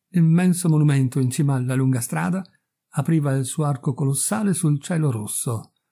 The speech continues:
Pareva che il sole calasse su di esso, cospargendolo dall'orizzonte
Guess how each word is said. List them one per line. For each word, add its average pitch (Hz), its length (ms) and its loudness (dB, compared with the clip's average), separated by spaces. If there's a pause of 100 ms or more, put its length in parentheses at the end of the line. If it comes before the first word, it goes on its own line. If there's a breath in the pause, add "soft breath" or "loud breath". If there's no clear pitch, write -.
(240)
Pareva 147 320 0
che 147 140 -2
il 143 100 2
sole 220 320 0
calasse 160 480 -4
su 190 140 -2
di 165 120 2
esso, 120 480 -2 (300 soft breath)
cospargendolo 127 880 0
dall'orizzonte 135 1040 0